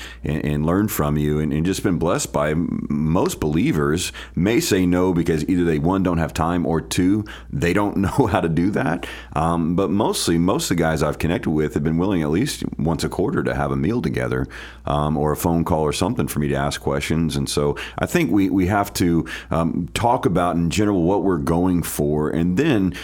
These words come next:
understand there's a lot of flexibility in how that always plays out. And then there's some specific ways that we're trying to cultivate here at Christ Community Church for people to experience true, uh, life-transforming discipleship.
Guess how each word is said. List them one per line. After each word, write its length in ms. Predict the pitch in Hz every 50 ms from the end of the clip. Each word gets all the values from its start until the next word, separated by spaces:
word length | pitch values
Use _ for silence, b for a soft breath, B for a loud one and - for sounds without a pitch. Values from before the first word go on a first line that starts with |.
| B B
understand 360 | - - 104 101 - 120 101 101
there's 120 | 104 104
a 40 | 120
lot 100 | 110 104
of 60 | 101
flexibility 540 | - 107 98 87 - 85 78 90 92 87 82
in 60 | 76
how 140 | 76 87 85
that 180 | 82 80 78 -
always 260 | 78 78 76 73 71
plays 340 | - - - 76 71 71 62
out. 280 | 69 71 71 90 - 62
And 100 | 80 85
then 80 | 92
there's 160 | 101 110 110 -
some 100 | 123 120
specific 540 | - - - 117 - 160 160 170 151 -
ways 300 | - 71 71 71 76 76
that 100 | 80 73
we're 140 | 64 85 120
trying 220 | - - 90 69 69
to 60 | 69
cultivate 400 | - 73 67 - 65 69 69 65
here 280 | 73 82 80 78 73 B B B B B
at 100 | - 71
Christ 260 | - 82 78 73 -
Community 280 | - 80 76 73 73 73
Church 240 | - - 73 73 -
for 100 | - 80
people 340 | - 78 71 - 73 76 71
to 300 | - - 73 71 73 67
experience 520 | 57 - - - - 71 69 71 69 -
true, 400 | - - - 80 76 76 76 71 B B B B -
uh, 160 | - 69 69
life-transforming 960 | 69 69 73 73 80 82 - - 78 71 69 - - 73 71 73 73 71 71 67
discipleship. 560 | 67 - 71 65 67 - - - 58 55